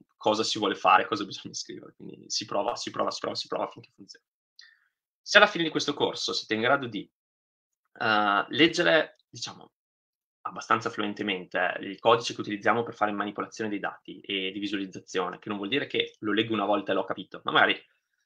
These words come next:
cerco di capire un po' con una prima lettera, con una seconda lo capisco ancora meglio, con la terza mi capisco cosa non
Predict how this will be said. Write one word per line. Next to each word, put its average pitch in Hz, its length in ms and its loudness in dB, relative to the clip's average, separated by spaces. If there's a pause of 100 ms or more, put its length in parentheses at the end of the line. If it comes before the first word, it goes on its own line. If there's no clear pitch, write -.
(640)
cerco 117 260 0
di 107 60 -8
capire 107 400 -2
un 101 160 -6
po' 101 440 0
con 104 120 -8
una 95 80 -6
prima 165 180 0
lettera, - 280 2
con 104 100 -10
una 101 80 -6
seconda 98 440 -6
lo 92 100 -2
capisco - 320 -12
ancora 131 200 2
meglio, 107 300 4
con 104 100 -4
la 98 80 -4
terza - 460 -2
mi 101 100 -16
capisco - 380 -12
cosa 95 200 -6
non - 220 -10